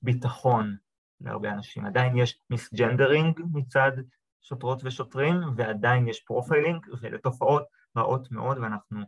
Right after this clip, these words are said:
נאבקות בהן. ועדיין כמעט כל שנה אחרי המצעד, הבית הפתוח מקבל עדכונים על מקרי אלימות כלפי צועדות וצועדים ש-, שככה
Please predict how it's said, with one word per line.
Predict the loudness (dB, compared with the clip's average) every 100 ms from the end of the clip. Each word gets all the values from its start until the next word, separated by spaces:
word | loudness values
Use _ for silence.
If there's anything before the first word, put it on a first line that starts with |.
| _ _ -8
נאבקות | -8 -8 -4 -4
בהן. | -2 -6 -8 -16 _ _ -2
ועדיין | -2 2 0 0
כמעט | 0 -2 0
כל | 2 2
שנה | 0 0 0
אחרי | 0 -2
המצעד, | -2 -6 -4 -2 -2 -2
הבית | -4
הפתוח | -6 -6 -4
מקבל | -4 0 2
עדכונים | 2 -4 -6 -4 -2
על | 0
מקרי | -2 -2 2
אלימות | 2 0 -4 -4 -6
כלפי | -10 -2 -2 -2 _ _
צועדות | 0 2 0
וצועדים | -2 0 2 2 0 0
ש-, | -4 -2 -2 -2 _ _ _ _ _
שככה | -12 -8 -4 -6